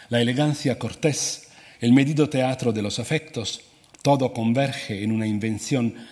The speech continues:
de Van Dyck a su regreso a Amberes tras su estancia en Italia.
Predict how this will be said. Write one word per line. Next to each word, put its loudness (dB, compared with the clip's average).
de -2
Van 2
Dyck -4
a -6
su -2
regreso 0
a -4
Amberes -4
tras -2
su -6
estancia -10
en -4
Italia. -4